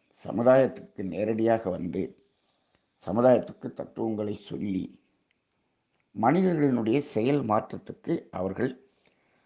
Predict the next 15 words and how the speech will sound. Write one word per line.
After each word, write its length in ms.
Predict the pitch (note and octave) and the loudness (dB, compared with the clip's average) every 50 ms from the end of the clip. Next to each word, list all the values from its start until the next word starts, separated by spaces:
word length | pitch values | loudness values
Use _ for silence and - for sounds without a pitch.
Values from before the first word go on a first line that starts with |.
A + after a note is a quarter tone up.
| _ _ _ _ _ _ _ _ | _ _ _ _ _ _ _ _
பலவிதமான 760 | - - F#2 A#2+ C#3+ C3 B2+ B2 B2 A#2 A2+ G#2+ G#2+ A2 B2 | -6 0 2 4 4 4 4 4 4 2 2 2 0 0 -2
தத்துவங்களையும் 760 | B2+ - - G2 - - B2 A#2 A2+ G#2+ G#2 G2+ G#2+ G2+ G2 | -4 -6 -8 -8 -4 -4 -2 -2 0 0 -2 -2 -2 -4 -6
கூறி, 300 | - - G2+ G#2+ A#2+ C#3 | -6 -4 -4 -2 -2 -2
பயிற்சிகளையும் 760 | C#3 - - F#2+ A2+ A2 - - G2 F#2+ F2+ E2+ G#2+ A#2 - - - | -2 -2 -4 -4 -4 -4 -4 -6 -6 -4 -4 -4 -6 -6 -6 -8 -6
கொடுக்கக்கூடியவர்களாக 1000 | C3 C3 - - - D#3+ - - - - G2+ G2 F2 F#2+ - - - F2+ - - - | -6 -6 -6 -6 -8 -12 -10 -8 -6 -4 -2 -2 -2 -4 -6 -8 -10 -10 -10 -8 -6
இருப்பார்கள். 500 | G#2 G2 - - - - - - - _ _ _ _ _ _ _ _ _ _ _ _ _ _ _ _ _ _ _ _ _ _ _ _ _ _ _ _ _ _ _ _ | -6 -6 -6 -8 -10 -12 -12 -12 -16 _ _ _ _ _ _ _ _ _ _ _ _ _ _ _ _ _ _ _ _ _ _ _ _ _ _ _ _ _ _ _ _
அப்படி 960 | - B2+ - - D3 C#3+ C3+ C3 B2+ B2+ A#2+ A#2 G#2+ G#2+ G#2+ G#2 - - _ _ _ | -4 0 2 4 6 6 8 8 6 6 6 6 4 2 2 -2 -4 -6 _ _ _
அந்த 200 | - G2+ G2 F2+ F#2+ - | -6 -4 -4 -4 -4 -2
சமுதாயத்தோடு, 960 | G#2 G#2 B2+ C3+ C#3+ D3 D3 C#3+ - D3+ D3 D#3+ C3+ C3 A#2 G#2 F2+ - - - _ _ _ _ _ _ _ _ _ _ _ _ _ _ _ _ _ - | -2 0 2 2 2 2 2 0 0 0 0 2 2 2 2 2 0 -2 -6 -10 _ _ _ _ _ _ _ _ _ _ _ _ _ _ _ _ _ -6
அ, 360 | - F#2+ G2 G2+ G2+ G2 F#2 F#2 | -4 0 0 2 2 0 0 -2
சமுதாயத்தில் 580 | - - - B2+ C#3 C#3 C#3 C3+ - A2 A2 | 0 2 2 4 4 4 4 2 2 0 -2
இறங்கி 440 | G2+ G#2 A2 - D#3+ E3 E3+ D3 C#3+ | 0 -2 -2 -2 -4 -2 0 2 2
வந்த 440 | G#2+ - F#2+ A2 C3 D#3 D#3 - B2 | 2 2 0 -2 -2 -2 0 0 0
மகான்கள் 580 | G#2 G2+ F2 A2+ A2+ A2 G2+ F2 G2 F2+ D2+ | 0 0 0 2 2 2 0 0 -2 -4 -4
தான் 280 | D#2 F2+ F#2+ G2 F#2+ - | -2 -2 -2 -2 -2 -6